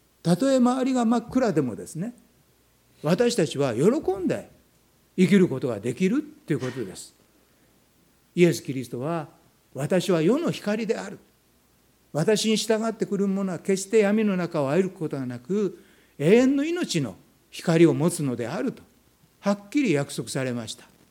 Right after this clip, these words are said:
だから、私ももう闇を経験することがあります。もうこの先どうなるんだろうか。もう時にはもう絶望してしまってですね、もう何もかもやめたい。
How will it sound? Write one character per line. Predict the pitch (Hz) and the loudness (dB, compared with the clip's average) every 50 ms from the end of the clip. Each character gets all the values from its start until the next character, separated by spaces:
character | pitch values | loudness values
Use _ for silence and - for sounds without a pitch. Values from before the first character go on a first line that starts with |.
| _ _ _ _ _ _ _ _ _ _ _ _ _ _ - | _ _ _ _ _ _ _ _ _ _ _ _ _ _ -2
だ | 190 214 | -2 0
か | 214 196 | 2 2
ら、 | 170 165 | 0 0
私 | 175 180 226 208 185 - | 0 -2 -4 -4 -4 -4
も | 269 302 302 - 117 - - _ _ _ _ _ _ _ _ - | -6 -6 -6 -8 -8 -10 -14 _ _ _ _ _ _ _ _ -4
も | 156 156 151 | 0 2 2
う | 143 | 4
闇 | 139 151 170 185 196 | 4 4 4 2 2
を | 170 135 | 2 0
経 | - - 165 160 156 | 2 2 2 2 2
験 | 170 151 147 | 0 -2 -2
す | 143 - 160 | -2 -2 -4
る | 151 147 | -4 -2
こ | 147 139 | -4 -4
と | - 120 | -4 -6
が | 101 104 | -8 -8
あ | 113 | -8
り | 113 110 | -10 -10
ま | 104 101 92 | -12 -12 -14
す。 | - - - _ _ _ _ _ _ _ _ _ - - _ _ | -16 -20 -20 _ _ _ _ _ _ _ _ _ -20 -20 _ _
も | 170 151 143 | -4 -2 -2
う | 123 | -2
こ | - 165 | 0 0
の | 156 165 165 156 | 0 0 0 0
先 | 170 160 156 151 160 - - - - - _ _ _ _ _ _ _ _ _ - | -2 -2 0 0 0 0 -2 -8 -14 -20 _ _ _ _ _ _ _ _ _ -8
ど | 131 143 139 | -6 -2 0
う | 160 | 2
な | 175 202 240 | 2 2 2
る | 277 277 | 2 2
ん | 233 185 | 2 2
だ | 156 143 | 2 2
ろ | 139 135 120 | 0 -2 -4
う | - | -6
か。 | - - - _ _ _ _ _ _ _ _ _ _ _ _ _ _ _ _ _ _ _ _ _ - | -8 -14 -20 _ _ _ _ _ _ _ _ _ _ _ _ _ _ _ _ _ _ _ _ _ -2
も | 165 160 | -2 0
う | |
時 | 165 160 156 160 196 | 0 0 -2 0 0
に | 220 277 | 0 0
は | 269 214 | 0 0
も | 160 151 143 135 | 0 0 -2 -2
う | 123 | -2
絶 | 110 - 165 160 185 175 | 0 0 0 0 -2 -2
望 | 170 175 165 160 | 0 0 0 0
し | - | 0
て | 180 165 | -2 -2
し | - - | -2 0
ま | 175 170 151 | -2 -2 -2
っ | 123 | -4
て | - - 135 | -6 -10 -10
で | 107 110 101 | -10 -10 -10
す | 95 127 | -8 -8
ね、 | 143 180 220 214 180 - _ _ _ _ _ _ _ _ _ | -8 -6 -6 -8 -8 -10 _ _ _ _ _ _ _ _ _
も | - 165 175 160 143 | 0 2 2 2 2
う | 135 | 0
何 | 131 151 185 220 | 0 0 2 2
も | 202 170 143 | 2 2 0
か | - 170 165 | 0 -2 -2
も | 160 139 | 0 0
や | 131 160 | 0 0
め | 202 233 220 | 0 0 0
た | 226 240 233 196 | -2 -4 -6 -6
い。 | - | -8